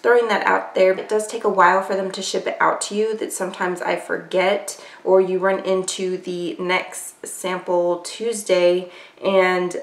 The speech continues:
um, you still haven't received your box. I mean, that's just, like, for example, that's how long it takes sometimes. But you can kind of, like, track the box on the website. I'm gonna leave everything down below.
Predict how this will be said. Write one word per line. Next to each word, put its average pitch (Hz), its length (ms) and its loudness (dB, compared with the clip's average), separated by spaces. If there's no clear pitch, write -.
um, 180 560 -4
you 190 300 -8
still - 380 -2
haven't 180 260 -4
received 170 580 -8
your 175 120 0
box. - 560 2
I 220 40 8
mean, 233 200 6
that's 196 260 4
just, 208 220 -2
like, 190 200 2
for 180 120 2
example, 165 760 -2
that's 185 220 2
how 180 140 2
long 165 160 0
it - 140 -4
takes - 280 -6
sometimes. - 720 -6
But - 180 4
you 208 80 -2
can 220 120 -4
kind 233 240 0
of, 233 100 0
like, 196 240 4
track - 760 2
the 185 320 -4
box - 720 0
on 190 440 2
the 196 160 -8
website. 247 580 2
I'm 240 140 2
gonna 277 140 0
leave 269 180 -4
everything 202 440 -2
down 180 220 0
below. 208 600 4